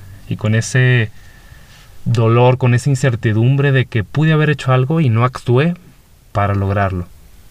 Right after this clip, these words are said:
Eso ya es decisión tuya, no puedo obligarte a que hagas mucho más.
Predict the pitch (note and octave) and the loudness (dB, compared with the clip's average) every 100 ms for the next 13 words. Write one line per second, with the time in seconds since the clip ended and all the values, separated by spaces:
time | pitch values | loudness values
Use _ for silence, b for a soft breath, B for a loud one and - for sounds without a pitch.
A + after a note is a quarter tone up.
0 | - - - - C3+ C3 B2+ - G2+ F#2 | -20 -12 -8 0 0 2 0 -2 -4 -2
1 | C3 G#2 G2+ - A2 A2 G2+ - - - | -2 -2 -4 -4 -2 -2 -2 -6 -18 -20
2 | - - - A2 G2+ G2+ A2 C#3 B2 - | -20 -20 -8 -4 -2 0 0 0 -4 -6
3 | G#2 G2+ F#2+ F#2 - F#2 F2+ | -4 -4 -4 -6 -4 -4 -6